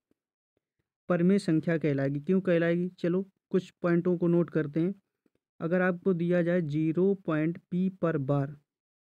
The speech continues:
तो इसको लिख सकते हैं हम पी बटे नौ।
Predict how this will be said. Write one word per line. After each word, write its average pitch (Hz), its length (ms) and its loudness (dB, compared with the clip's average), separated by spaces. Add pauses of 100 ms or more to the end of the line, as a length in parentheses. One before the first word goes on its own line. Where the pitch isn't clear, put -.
(100)
तो 180 140 -8
इसको 185 340 -4
लिख 160 200 -4
सकते - 500 -10
हैं 165 80 0
हम 196 120 -2
पी 175 340 -2
बटे 160 360 0
नौ। 151 300 -2